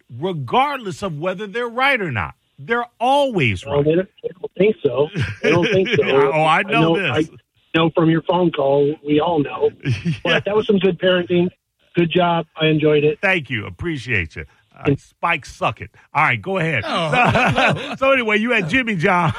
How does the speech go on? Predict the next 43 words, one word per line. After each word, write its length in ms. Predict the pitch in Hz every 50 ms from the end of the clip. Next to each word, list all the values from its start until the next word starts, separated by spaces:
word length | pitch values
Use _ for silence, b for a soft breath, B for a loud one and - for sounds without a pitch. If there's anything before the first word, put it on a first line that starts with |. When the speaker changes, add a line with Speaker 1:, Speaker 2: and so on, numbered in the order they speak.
| - -
Speaker 1:
<laughs> 160 | 233 - -
Speaker 3:
Yeah, 400 | - - 170 202 185 170 165 -
really. 340 | - 196 - 165 165 160 156
Speaker 1:
And 140 | - 185 208
you 100 | 214 240
tried 320 | 175 - 247 233 214 202 190
to 80 | 190
grift 560 | 165 151 175 254 262 247 190 - - 285 269 -
some 220 | - 214 214 190
extra 360 | 226 247 226 - - 208 202
turkey 440 | 139 - - 262 262 254 277 - 196
slices. 440 | 156 - 202 190 180 156 - - -
Speaker 3:
Well, 220 | - - 277 269 277 247 226
yeah. 280 | 247 285 320 370 311 190
No, 240 | 196 220 233 233 226 214
no, 100 | 220 220 240
I 40 | 277
was 100 | 277 262
just, 180 | 277 262 240 -
I 80 | 214 254
was 120 | 254 247 233
just 160 | 233 - 220
weighing, 200 | 226 226 220 208
like, 120 | 196 185 151
I 120 | 165 196
was 100 | 190 - -
thinking 200 | - 262 208 214
in 60 | 208
my 80 | 185 180
mind, 480 | 185 196 214 196 190 170 160 156 151 - _ _ _ _ _ _ _ _ _ _ _ _ _ _ _ _ _ _ _ _ _ _
"Man, 160 | 135 120 110 110
I 40 | 127
wish 140 | 143 127 104
that 140 | 101 104
was 140 | 104 101 95
a 40 | 95
dude." 540 | 101 104 156 180 180 147 123 107 98 - -
And 120 | 147 151
I, 60 | 139
then 140 | - 190 175
I 60 | 160
thought, 240 | 156 - 160 120 113
"That's, 180 | 147 165 135